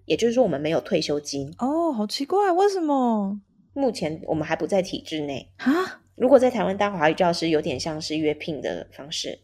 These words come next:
Speaker 2: OK。
Speaker 1: 用钟点费计算，然后真正可以拿到年资的老师其实不多。
Speaker 2: 哦，我以为说在法国应该就有吧。
Speaker 1: 如果你是当大学的老师，大学老师也要看。目前你知道法国的大学大概，呃，以里昂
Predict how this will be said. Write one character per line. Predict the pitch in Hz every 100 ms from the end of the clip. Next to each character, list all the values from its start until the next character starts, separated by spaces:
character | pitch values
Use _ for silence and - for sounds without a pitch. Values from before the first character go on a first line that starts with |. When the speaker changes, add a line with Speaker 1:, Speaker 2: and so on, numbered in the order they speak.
| _
Speaker 2:
OK。 | - 247 233 190 185 208 - -
Speaker 1:
用 | 208 175
钟 | - 147 170
点 | - -
费 | 143
计 | - -
算， | - - - _
然 | 175 175
后 | 208
真 | 214 269 262
正 | 254 269 185
可 | 175
以 | 165
拿 | 143 131
到 | 170
年 | 165 135 135
资 | - 147
的 | 143
老 | 98
师 | - -
其 | 151 143
实 | 123
不 | -
多。 | - 139 131 160 _ -
Speaker 2:
哦， | 240 226 - _ -
我 | 277
以 | 311
为 | 214
说 | 220 247 247
在 | - 381
法 | 403 320
国 | 240
应 | 240
该 | 254
就 | 262
有 | 277 180 -
吧。 | - - - _ - -
Speaker 1:
如 | 339
果 | 349
你 | 196
是 | 180 262
当 | 240 233 233 233
大 | 254 247
学 | - 147
的 | 156
老 | 127 -
师， | - 190 208
大 | - 359
学 | 254
老 | 170
师 | 170
也 | 113
要 | 123
看。 | 220 - - - -
目 | 285
前 | 190 165
你 | 135
知 |
道 | 151 165 -
法 | - 247
国 | 160
的 | 156
大 | 180 190
学 | 170 - 135 127
大 | - 185
概， | 185 160 - - - _ _
呃， | 180 170 -
以 | 185
里 | 196 185
昂 | 151 135 147 160